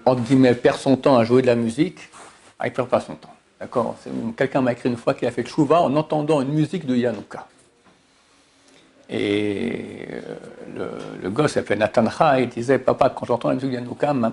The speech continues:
je sens ma neshama qui bouge. Et ils l'ont, ils sont venus l'enterrer ici, et le père a rencontré le Yanouka. Et ils ont pleuré ensemble beaucoup. Le Yanouka est un homme extrêmement humain.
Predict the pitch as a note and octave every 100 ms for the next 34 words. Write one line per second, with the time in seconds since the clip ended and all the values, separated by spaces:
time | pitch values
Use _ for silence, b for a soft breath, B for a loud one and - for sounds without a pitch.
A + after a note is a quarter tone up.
0 | - A2+ G#2 - C#3 B2 C#3 C3+ C3+ C#3+
1 | - B2+ D3 B2 - - _ _ - _
2 | _ _ _ _ _ _ _ b b b
3 | b b b b b b b b b b
4 | b b b _ - B2 B2+ B2+ C3 D3+
5 | D3 C#3 C#3 D3 D3+ C#3+ C#3+ B2 A2+ A2
6 | C#3+ F#3 D#3+ D3 C3+ C3 E3+ D#3 C#3 -
7 | C#3 D3 C3 B2 A2+ A#2 - - _ _
8 | _ _ _ _ _ _ _ _ _ _
9 | G2 G#2 A#2+ A2+ C#3+ B2 A2 A2+ G#2+ A2+
10 | A2+ - - B2+ - _ _ _ _ _
11 | _ _ _ - A#2 A#2 - A2+ - A#2+
12 | A#2 - - - - C3+ A#2+ G#2+ A2 A2
13 | -